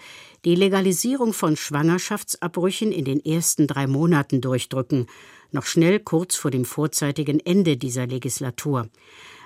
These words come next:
Ein solches Hauruck-Verfahren wird dem Ernst des Themas nicht gerecht.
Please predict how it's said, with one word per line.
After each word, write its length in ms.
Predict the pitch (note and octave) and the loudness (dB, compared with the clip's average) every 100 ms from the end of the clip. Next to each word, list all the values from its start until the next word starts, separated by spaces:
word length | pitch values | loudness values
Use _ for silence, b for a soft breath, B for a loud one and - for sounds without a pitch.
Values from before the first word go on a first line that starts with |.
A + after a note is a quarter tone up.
| - | -4
Ein 180 | D#3+ D3+ | 0 2
solches 480 | E3+ G3+ E3+ C#3+ | 2 2 0 0
Hauruck-Verfahren 1000 | C3 A#2+ D#3+ A#3+ - C3+ - C3+ B2+ C#3 b b b - | -2 -2 -2 -2 -4 -6 -4 -4 0 -2 b b b -4
wird 200 | C#3 - | -4 -2
dem 160 | B2+ - | -4 -2
Ernst 400 | D3+ F#3 F#3+ - | 2 2 0 -4
des 140 | G#3+ | -8
Themas 520 | - E3+ D#3 D3 - | -2 2 4 2 0
nicht 240 | C3 B2 - | -2 -2 -4
gerecht. 560 | F3+ F#3+ C3+ - - | -2 0 -2 -6 -18